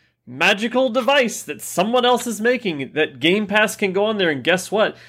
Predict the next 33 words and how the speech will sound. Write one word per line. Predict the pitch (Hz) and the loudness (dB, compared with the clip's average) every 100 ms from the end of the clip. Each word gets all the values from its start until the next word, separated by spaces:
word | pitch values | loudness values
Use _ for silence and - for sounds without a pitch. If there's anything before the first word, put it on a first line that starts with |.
| _ | _
You | 131 175 | -2 0
don't | 151 135 190 165 | 2 2 2 2
have | 175 180 | 0 0
to | 165 | -4
play | - 180 | 0 0
from | 180 165 | 0 -4
the | 156 | -6
cloud | - 160 214 156 | 0 2 2 0
now. | 131 127 131 _ _ - | -2 -2 -4 _ _ -6
You | 170 | -4
can | 202 131 120 | -2 -4 0
download | 139 180 202 214 202 | 2 2 2 0 0
your | 208 | -2
Game | 185 190 160 | -2 -2 0
Pass | 135 127 123 | 0 -2 -2
games | 131 123 120 123 - _ _ - | -2 -2 -2 -8 -16 _ _ -2
on | 147 175 | -2 2
that | 190 196 | 0 0
system, | - 226 - 123 120 - _ - | -2 -4 -2 -4 -6 -12 _ -10
and | 139 | -4
you're | 151 143 | -2 0
gonna | 143 | -2
be | 147 147 | -2 -2
able | 139 131 | -2 -4
to | 120 | -6
play. | 151 123 120 - _ _ _ _ _ - | -4 -4 -4 -12 _ _ _ _ _ -6
So | 175 | -2
your | 160 160 | 0 2
library | 151 185 208 202 175 | 4 4 4 4 4
has | 160 156 | 0 0
just | 165 151 | -2 0
gotten | 165 135 131 | 0 0 -2
bigger. | 127 113 101 | -6 -6 -10